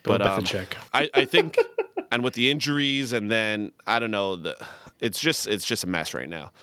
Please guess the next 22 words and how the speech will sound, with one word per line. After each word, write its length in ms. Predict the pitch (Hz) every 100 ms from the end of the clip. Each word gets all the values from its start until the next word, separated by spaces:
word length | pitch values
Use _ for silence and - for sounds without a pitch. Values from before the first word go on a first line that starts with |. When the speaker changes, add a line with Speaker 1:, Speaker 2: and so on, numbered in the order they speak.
| _ _
Speaker 2:
I 100 | 95
think 180 | 101 131 104
other 200 | 110 107
teams 280 | 117 110 101
in 60 |
their 120 | 101
division 400 | 90 90 98 104
are 80 | 95
just, 500 | 85 92 82 - - _ _
have 220 | - 95 82
been 160 | 104
doing 220 | 95 107
it 100 | 110
for 140 | - 113
a 60 | 107
while 420 | 101 101 104 104
and 100 | 92
have 380 | 90 92 85 80
been 320 | 98 107 113
there. 300 | 117 127 127 - - _
So, 400 | - 98 87 80
I, 400 | 78 80 80 65